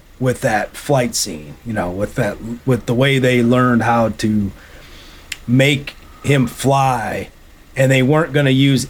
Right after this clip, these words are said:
any type of effects that were ever used prior. It was all brand new, uh, technology that they were doing.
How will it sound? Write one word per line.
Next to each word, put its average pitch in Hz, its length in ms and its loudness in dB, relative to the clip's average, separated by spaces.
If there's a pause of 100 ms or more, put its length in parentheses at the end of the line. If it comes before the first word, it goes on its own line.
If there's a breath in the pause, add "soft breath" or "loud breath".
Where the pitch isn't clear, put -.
any 160 520 2 (840)
type 156 280 0
of 131 160 2
effects 135 500 -2
that 123 120 0
were 120 160 0
ever 131 200 4
used 127 360 2 (220)
prior. 131 540 -2
It 123 80 0
was 120 140 0
all 143 500 2 (500)
brand 156 500 2
new, 147 460 2 (1000 loud breath)
uh, 95 560 0
technology 143 720 2
that 131 200 0
they 135 100 2
were 123 120 2
doing. 139 480 2